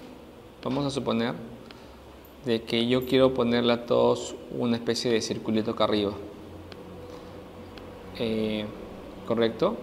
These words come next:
Que es como, digamos, mi, mi, mi sello. También quiero, eh, de repente poner el logo por acá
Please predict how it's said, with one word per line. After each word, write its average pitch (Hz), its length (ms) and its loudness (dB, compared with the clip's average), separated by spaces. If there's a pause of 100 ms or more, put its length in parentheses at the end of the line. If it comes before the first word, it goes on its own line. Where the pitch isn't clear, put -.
(760)
Que - 80 -2
es 120 60 -4
como, 120 300 2
digamos, 107 360 2
mi, 107 260 -4
mi, 117 160 -8
mi 110 180 -6
sello. 110 340 0 (2500)
También 143 400 6
quiero, 151 720 6
eh, 120 280 2
de 113 120 4
repente 127 580 4
poner 120 460 2 (1120)
el 120 160 2
logo 120 220 6
por 113 160 2
acá 143 340 2